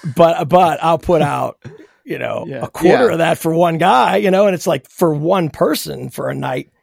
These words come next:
Speaker 2: Yeah.
Speaker 1: That's a, a solid night. Where are you gonna make, but it's like
Speaker 2: Yeah.
Speaker 1: there, but so that's where being a, a solo or a duo,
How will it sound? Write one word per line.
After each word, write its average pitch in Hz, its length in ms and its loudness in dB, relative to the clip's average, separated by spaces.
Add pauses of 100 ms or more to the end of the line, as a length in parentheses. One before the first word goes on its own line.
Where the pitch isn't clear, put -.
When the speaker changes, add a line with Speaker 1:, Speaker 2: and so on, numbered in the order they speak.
(300)
Speaker 2:
Yeah. 120 360 -8 (340)
Speaker 1:
That's - 360 -2 (600)
a, - 60 -10 (220)
a 127 200 -8 (140)
solid 165 640 -4
night. 165 300 -2
Where 165 120 -4
are - 20 0
you 175 80 -4
gonna 151 140 -4
make, 151 160 -6 (540)
but 220 120 6
it's 190 140 -2
like 185 140 2
Speaker 2:
Yeah. 226 40 -4
Speaker 1:
there, 190 140 0
but 185 160 -4 (180)
so - 160 -6
that's 202 200 -2
where 190 180 0
being 160 280 -2
a, 147 140 -4
a 160 60 -10
solo 151 500 -2
or 139 280 -4
a 135 100 -2
duo, 147 540 -2